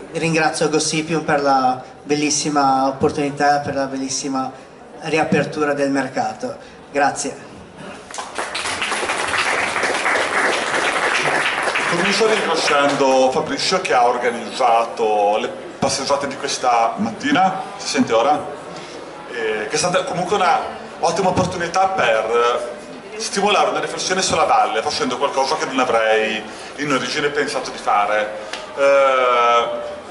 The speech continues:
Speaker 2: mi occupo fondamentalmente come storico di architettura e la domanda che mi sono posto è: la Val Bisagno è interessante per la storia dell'architettura? E la risposta è che lo è.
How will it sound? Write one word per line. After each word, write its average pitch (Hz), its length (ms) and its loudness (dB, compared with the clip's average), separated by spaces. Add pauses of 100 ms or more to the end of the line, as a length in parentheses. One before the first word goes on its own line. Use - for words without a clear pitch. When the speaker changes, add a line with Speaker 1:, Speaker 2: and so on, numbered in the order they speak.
(260)
Speaker 2:
mi 156 160 -4
occupo 165 600 2 (160)
fondamentalmente 143 680 -2
come 131 180 -2
storico 143 360 0
di 120 80 0
architettura 120 800 0
e 151 80 2
la 165 80 2
domanda 151 380 2
che - 120 -6
mi 131 100 0
sono 143 260 0
posto 143 500 2
è: 113 280 4 (560)
la 147 120 0
Val 185 120 0
Bisagno 151 460 0
è 160 120 0
interessante 131 680 -2
per 120 160 0
la 110 80 0
storia 123 240 0
dell'architettura? 113 840 0
E 131 40 2
la 160 100 4
risposta 190 440 0
è 190 40 -2
che 156 140 -2
lo 120 180 4
è. 101 120 4